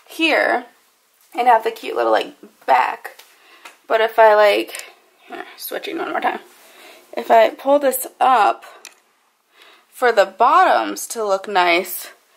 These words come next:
then the back looks ridiculous. Like, that, that's,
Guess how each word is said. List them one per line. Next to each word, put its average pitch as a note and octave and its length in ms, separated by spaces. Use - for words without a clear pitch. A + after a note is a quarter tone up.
then C4 160
the F#3+ 80
back A3 580
looks F#3+ 260
ridiculous. - 1040
Like, A3 160
that, A3 260
that's, - 300